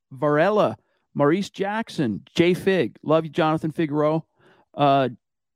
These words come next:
Isaiah eleven twenty-seven, Brown Panda, ah, we suck again, Tom El Greco, uh, the Queen, Sheldon, Josh, Joshed twenty-four,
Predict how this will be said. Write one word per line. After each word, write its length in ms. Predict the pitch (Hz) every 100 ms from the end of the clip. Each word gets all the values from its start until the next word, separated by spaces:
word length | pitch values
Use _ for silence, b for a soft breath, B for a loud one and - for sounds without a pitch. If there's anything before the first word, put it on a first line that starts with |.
| _ 147
Isaiah 340 | 139 156 170
eleven 260 | 165 165 160
twenty-seven, 420 | 165 156 170 170
Brown 300 | 127 139 151
Panda, 440 | 156 156 165 190 -
ah, 320 | 196 165 123
we 120 | 131
suck 240 | - 226
again, 760 | 226 208 262 247 208 156 110 - b b b _
Tom 240 | 180 185 196
El 120 | 180
Greco, 560 | 147 147 - 143 143 - _ _ _ _
uh, 300 | 139 131 123
the 140 | 117
Queen, 600 | - 151 202 196 190 185 -
Sheldon, 640 | - 180 170 151 107 123 -
Josh, 540 | 127 151 170 190 180 - _ _ _ _ _ _
Joshed 600 | 143 135 127 - - - - _
twenty-four, 480 | - 139 - 123 139